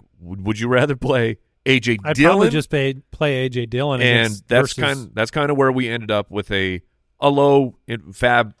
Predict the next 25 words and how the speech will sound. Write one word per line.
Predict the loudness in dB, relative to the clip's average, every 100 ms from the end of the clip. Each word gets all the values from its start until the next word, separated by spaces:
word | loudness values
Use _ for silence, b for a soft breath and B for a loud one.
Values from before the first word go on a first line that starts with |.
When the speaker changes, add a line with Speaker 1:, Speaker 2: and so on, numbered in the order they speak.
| _ _
Speaker 1:
bid | 0 2 2
of, | 0 -2 -4
if | -6
we | -6
get | 0 0
him, | 0
we | -2
get | -2 0
him, | -2 -4
uh, | -4 -2
but | -4
we're | -4
not | -4 -4 -8 _ _
super | _ -10 -8 -8
worried | -6 -4 -4
about | -6 -4 -4
it. | -4
But | -8 -12 _ _ _ _
so | 0 0
it's, | 0
right | -2 0 2
now, | 0 -2 -2 -8 _
it's | -6 -4 -4 -10
Darren | -6 -4 -2 -4
Waller, | -4 -2 0 -2 -4